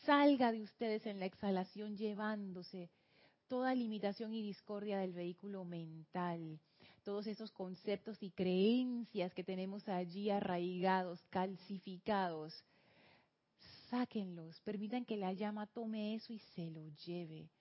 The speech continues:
sin resistencia. Háganlo varias veces más,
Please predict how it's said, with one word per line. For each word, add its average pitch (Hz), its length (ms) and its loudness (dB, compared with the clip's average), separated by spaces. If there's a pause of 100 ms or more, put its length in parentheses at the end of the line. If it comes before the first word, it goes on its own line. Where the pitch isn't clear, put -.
(520)
sin 202 200 -6
resistencia. 170 1300 -6 (1040)
Háganlo 185 480 2 (120)
varias 202 440 0
veces 180 380 -6
más, 180 340 -4